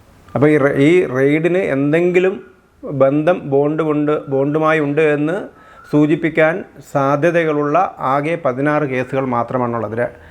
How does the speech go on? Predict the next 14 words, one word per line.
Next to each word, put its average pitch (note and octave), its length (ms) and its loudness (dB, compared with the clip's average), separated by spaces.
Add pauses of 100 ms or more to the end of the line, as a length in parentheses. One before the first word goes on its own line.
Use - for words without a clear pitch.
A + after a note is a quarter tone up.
(220)
അതായത് C#3 240 4
മൂവായിരത്തോളം D#3+ 880 0
കമ്പനികൾ C#3+ 560 -2
റെയ്ഡ് C3+ 340 0
നടത്തിയതിൽ C3 480 -4 (100)
പതിനാറ് C#3+ 480 0
കമ്പനികൾ C3 500 -2
മാത്രമാണ് A#2+ 800 -2
ഇങ്ങനെ C3 280 0
ബോണ്ട് A#2 340 -2
വാങ്ങിയതുള്ളത്. A2 680 -4 (460)
ഏറ്റവും G3 460 2 (280)
രസകരമായ E3+ 720 2
വസ്തുത C3 460 -2